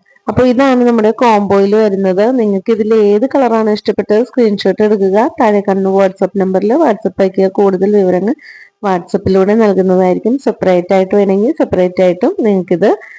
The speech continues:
അവൈലബിൾ ആണ്. അപ്പൊ നെക്സ്റ്റ് ഞാൻ ഒരെണ്ണം കൂടി കാണിക്കാം. ഇതൊരു ഗ്രേപ്പ് ഷെയ്ഡിലാണ് വന്നിട്ടുള്ളത്. ഇതിന് ഫ്ലോറൽ പ്രിന്റിലാണ് കൊടുത്തിട്ടുള്ളത്. നിങ്ങൾക്ക് ഇത് വേണമെങ്കിൽ ഇതും യൂസ്, ഇതും സെലക്ട് ചെയ്ത്, ആ,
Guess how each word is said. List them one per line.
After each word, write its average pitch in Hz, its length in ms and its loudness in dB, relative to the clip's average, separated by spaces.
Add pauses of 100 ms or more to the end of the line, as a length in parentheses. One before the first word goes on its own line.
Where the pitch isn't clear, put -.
(160)
അവൈലബിൾ 185 460 2
ആണ്. 180 360 0 (920)
അപ്പൊ 233 160 -2
നെക്സ്റ്റ് 240 420 0
ഞാൻ 285 140 2
ഒരെണ്ണം 262 480 2
കൂടി 226 260 0
കാണിക്കാം. 214 580 -2
ഇതൊരു 240 280 0
ഗ്രേപ്പ് 233 500 0
ഷെയ്ഡിലാണ് 214 540 0
വന്നിട്ടുള്ളത്. 202 720 0
ഇതിന് 196 340 0
ഫ്ലോറൽ 202 520 2
പ്രിന്റിലാണ് 202 640 -2
കൊടുത്തിട്ടുള്ളത്. 190 880 0 (480)
നിങ്ങൾക്ക് 226 260 -2
ഇത് 226 160 0
വേണമെങ്കിൽ 240 440 2
ഇതും 233 280 0 (140)
യൂസ്, 202 320 0
ഇതും 214 540 0
സെലക്ട് 196 340 -2
ചെയ്ത്, 196 420 2 (260)
ആ, 185 60 -4